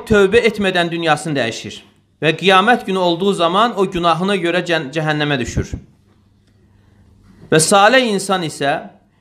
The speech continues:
cənnətə düşdükdən sonra deyəcəkdir, "Ya Rab, ey Rəbbim, mən necə burada bu nemətlərlə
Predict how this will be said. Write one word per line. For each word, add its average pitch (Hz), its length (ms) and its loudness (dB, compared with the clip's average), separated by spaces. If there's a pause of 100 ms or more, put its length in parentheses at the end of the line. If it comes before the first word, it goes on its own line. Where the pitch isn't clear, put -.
(220)
cənnətə 180 500 2
düşdükdən 190 520 -2
sonra 165 640 0 (360)
deyəcəkdir, 165 540 -2
"Ya 143 220 4
Rab, 101 260 -2 (460)
ey 160 180 0
Rəbbim, 127 460 0 (120)
mən 175 240 -4
necə 185 300 -2
burada 147 560 0 (380)
bu 185 80 4
nemətlərlə 165 800 2